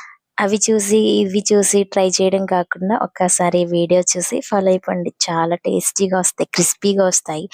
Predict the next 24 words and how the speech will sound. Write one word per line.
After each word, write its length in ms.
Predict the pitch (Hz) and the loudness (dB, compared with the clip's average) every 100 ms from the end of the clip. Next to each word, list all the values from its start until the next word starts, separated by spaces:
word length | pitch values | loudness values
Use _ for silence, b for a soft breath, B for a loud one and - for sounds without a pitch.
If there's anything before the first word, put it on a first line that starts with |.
| B B B | B B B
హోటల్ 360 | 202 196 214 | -2 0 0
స్టైల్‌లో 480 | - - 196 180 180 | -2 0 0 0 0
వస్తుంది. 480 | 175 - 165 165 - - B B B B _ _ _ _ - | 0 -2 -6 -8 -10 -12 B B B B _ _ _ _ -2
చాలా 320 | 202 196 208 | 0 0 0
బాగుంటాయండి. 640 | 202 196 190 190 185 185 | 2 2 2 0 0 -2
చంటి 340 | - 190 180 202 | -2 -2 0 0
పిల్లలకి 500 | 202 190 190 190 202 | 0 2 2 0 -4
ఇచ్చి 380 | - - 247 262 | -4 0 0 2
దోస 280 | 185 180 185 | 4 2 2
వేయమన్నా 580 | 185 180 175 175 180 208 | 0 0 0 -2 -2 -2
చాలా 320 | 247 220 180 175 | 0 0 2 2
ఈజీగా 440 | 175 175 185 190 | 2 2 2 2
వేసేస్తారు. 680 | 185 180 190 - - 175 - - | 2 2 0 -2 -2 0 0 -2
అలాగే 340 | 180 170 170 175 | -2 -2 -2 -2
అంతే 340 | 170 170 196 190 | -4 0 0 2
ఈజీగా 440 | 185 175 196 - 220 | 0 0 -2 -2 -2
పెనం 340 | - 170 170 175 | -2 0 0 0
నుండి 220 | 175 214 | -2 -2
సెపరేట్ 480 | 175 - - 165 170 | -2 -4 -2 -2 0
అయిపోతుంది, 600 | 160 160 - 156 160 170 B B B B B B | 0 -2 -2 -4 -4 -10 B B B B B B
క్రిస్పీగా 540 | 214 208 - 226 214 | 0 0 0 0 2
కూడా 220 | 226 220 190 | 2 0 0
ఉంటుంది. 460 | 165 165 160 220 - | -2 -2 -2 -2 -2
నేను 360 | 202 185 190 180 | 0 2 2 2